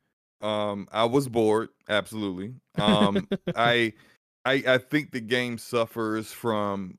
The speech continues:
Speaker 1: story pacing more than anything. The pacing of the story isn't, isn't, wasn't done very well. But I do kinda give them, uh, I, I, I kinda lean off of,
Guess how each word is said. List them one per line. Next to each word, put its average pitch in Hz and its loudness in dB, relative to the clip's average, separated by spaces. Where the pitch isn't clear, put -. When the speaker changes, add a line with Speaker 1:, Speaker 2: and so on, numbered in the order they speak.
Speaker 1:
story 113 0
pacing 120 -4
more 104 0
than 98 -6
anything. 104 -4
The 92 -8
pacing 107 -4
of 92 -6
the 82 -10
story 98 0
isn't, 101 0
isn't, 104 -4
wasn't 127 0
done 107 0
very 95 0
well. 87 -2
But 117 4
I 117 2
do 117 0
kinda 117 0
give 107 -2
them, 107 -2
uh, 101 0
I, 131 2
I, 120 2
I 123 0
kinda 120 -2
lean 107 -2
off 101 2
of, 95 -6